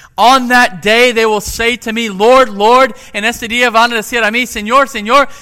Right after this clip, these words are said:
"In your name did we not do, do, do?" En tu nombre no hicimos, hicimos, hicimos.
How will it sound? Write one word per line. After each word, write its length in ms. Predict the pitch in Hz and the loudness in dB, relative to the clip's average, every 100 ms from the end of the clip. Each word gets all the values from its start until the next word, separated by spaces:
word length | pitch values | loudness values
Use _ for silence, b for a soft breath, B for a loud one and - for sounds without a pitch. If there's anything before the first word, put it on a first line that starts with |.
| B B | B B
"In 240 | 302 339 | 0 2
your 180 | 320 330 | 2 2
name 360 | 285 302 330 302 | 2 2 2 -2
did 180 | 285 269 | -4 -2
we 140 | 269 | 0
not 340 | 269 277 185 | 2 2 -2
do, 240 | 196 320 320 | -2 0 0
do, 280 | 233 311 262 | -2 -2 -2
do?" 380 | 285 240 147 - B | -2 -2 -4 -10 B
En 160 | 269 285 | -8 -6
tu 180 | 294 269 | -4 0
nombre 340 | 277 320 320 | 0 0 0
no 120 | 277 | 0
hicimos, 600 | 277 240 - 294 311 302 262 | 0 0 -4 -4 -2 -2 -2
hicimos, 460 | - 285 285 269 | -6 -4 -4 -4
hicimos. 800 | 233 - 247 208 139 - _ | -6 -6 -4 -6 -10 -18 _